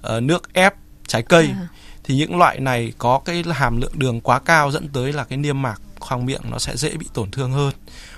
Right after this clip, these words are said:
Speaker 1: Hoặc là mình cũng không nên sử dụng các cái loại thực phẩm có chứa quá nhiều axit. Ờ, ờ, với cái nước súc miệng cũng như vậy. Mình,
Speaker 2: Vâng.
Speaker 1: ờ, nên sử dụng những cái nước súc miệng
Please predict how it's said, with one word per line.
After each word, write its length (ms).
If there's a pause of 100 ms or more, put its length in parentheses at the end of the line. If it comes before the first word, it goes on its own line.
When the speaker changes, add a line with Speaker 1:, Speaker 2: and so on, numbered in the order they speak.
Speaker 1:
Hoặc 300
là 100
mình 200
cũng 180
không 280
nên 200
sử 180
dụng 220
các 200
cái 140
loại 360
thực 160
phẩm 240
có 120
chứa 240 (100)
quá 160
nhiều 200
axit. 420 (600)
Ờ, 240 (540)
ờ, 360 (520)
với 160
cái 280
nước 280
súc 180
miệng 260
cũng 140
như 120
vậy. 200 (500)
Mình, 200
Speaker 2:
Vâng. 100
Speaker 1:
ờ, 200
nên 260
sử 180
dụng 240
những 160
cái 140
nước 320
súc 140
miệng 180